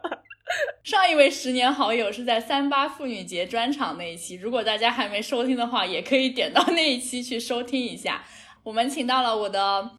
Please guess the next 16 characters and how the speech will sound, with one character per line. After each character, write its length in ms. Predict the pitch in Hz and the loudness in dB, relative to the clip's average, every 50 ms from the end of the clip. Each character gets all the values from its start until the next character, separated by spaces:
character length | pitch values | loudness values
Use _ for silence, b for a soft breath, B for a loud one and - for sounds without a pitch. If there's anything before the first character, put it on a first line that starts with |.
| _ _ | _ _
好 180 | _ - 226 196 | _ -4 -4 -4
朋 240 | - 240 220 214 | -2 -2 -4 -2
友 280 | 233 233 214 190 175 147 | 0 0 2 2 0 0
阿 260 | - - 220 269 294 | 0 0 0 2 2
然 420 | 269 208 165 160 156 170 196 - - - | 2 0 -2 -2 -4 -6 -8 -10 -10 -6
来 200 | 202 190 190 196 | -4 -2 -2 -2
跟 160 | 214 247 262 | -2 -4 -4
我 60 | 247 | -2
们 160 | 208 190 190 | -4 -4 -6
分 240 | - - 190 196 370 | -4 -2 -2 -2 -2
享 260 | - 320 240 170 123 | -2 -4 -4 -2 -4
一 60 | - 165 | -6 -8
下 320 | - - 190 175 151 - | -4 0 0 2 2 0
她 180 | - - 240 233 | -4 -6 -6 -6
最 240 | 233 - 277 262 | -6 -4 -6 -6
近， 380 | 226 233 254 247 226 208 190 - | -6 -6 -6 -6 -6 -6 -8 -12